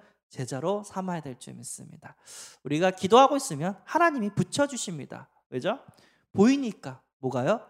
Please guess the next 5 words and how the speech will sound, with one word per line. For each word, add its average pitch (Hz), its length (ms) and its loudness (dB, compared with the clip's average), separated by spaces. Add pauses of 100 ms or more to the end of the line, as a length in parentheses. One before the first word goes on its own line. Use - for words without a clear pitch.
(360)
나와 123 280 -2
함께 208 320 -6
하신 185 260 -6
하나님이 214 640 -4 (460)
보이니까. 143 580 -8